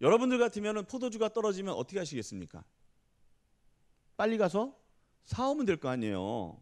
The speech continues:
그죠? 만약에 그 시간이 포도주를 사올 만한 시간이 아니었다면 어떻게 합니까? 포도주가 어느 정도 있을 법한 사람한테 가서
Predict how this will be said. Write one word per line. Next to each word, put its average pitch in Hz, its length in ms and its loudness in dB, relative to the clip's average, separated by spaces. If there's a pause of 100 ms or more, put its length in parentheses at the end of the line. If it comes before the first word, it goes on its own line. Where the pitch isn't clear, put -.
(120)
그죠? 147 400 -4 (180)
만약에 185 640 4 (320)
그 202 120 0
시간이 226 540 2
포도주를 240 380 -2
사올 214 220 2
만한 214 200 2
시간이 196 280 -2
아니었다면 185 480 2
어떻게 156 180 -4
합니까? 104 400 -6 (840)
포도주가 208 600 0
어느 156 240 -2
정도 196 220 -4
있을 151 280 -6
법한 202 340 -6
사람한테 190 380 -6
가서 190 440 -2